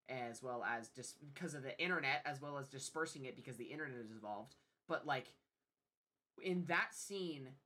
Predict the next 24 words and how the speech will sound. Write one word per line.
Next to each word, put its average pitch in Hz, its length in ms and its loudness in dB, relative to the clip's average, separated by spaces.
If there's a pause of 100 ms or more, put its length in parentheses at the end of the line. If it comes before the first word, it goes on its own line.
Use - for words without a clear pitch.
(240)
where 156 200 0
he's 190 520 -4
in 160 340 0 (180)
Harvey 170 320 2
Dent's 143 580 0
hospital 143 600 -2
room, 107 280 -6 (520)
and 143 140 0
he 208 300 2
has 175 560 4
a 139 100 -2
gun 165 420 6
to 160 200 -2
his 120 180 0
head, 104 280 -2 (140)
and 143 100 -2
he's 135 140 -4
like, 135 240 -2 (320)
Pull 180 440 -2
the 139 120 -4
trigger, 123 540 -4
Harvey. 78 480 -2 (460)
Just - 320 -2 (400)
just 135 180 -2